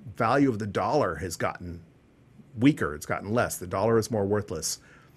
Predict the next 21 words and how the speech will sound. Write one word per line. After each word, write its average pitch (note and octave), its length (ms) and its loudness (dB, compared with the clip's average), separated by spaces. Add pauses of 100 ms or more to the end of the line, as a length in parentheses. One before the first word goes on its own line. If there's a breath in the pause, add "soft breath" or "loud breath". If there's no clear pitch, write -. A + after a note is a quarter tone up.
(200 loud breath)
If - 180 -12
you G#2+ 180 0
know G#2 220 0
anything A2 320 0
about G#2+ 340 0
monetary G2 560 -2
history, G2 300 -2
inflation, C3 500 0
you B2 60 -2
know A2+ 120 2
the A2 140 2
dollar A#2 400 4
is C3+ 160 0
worth A#2 240 2
ninety-eight A2+ 800 -2
percent G#2 460 -4
of G2 160 -4
its F#2+ 200 -8
nineteen G2+ 460 -4
thirteen G2 420 -4
value, E2+ 440 -4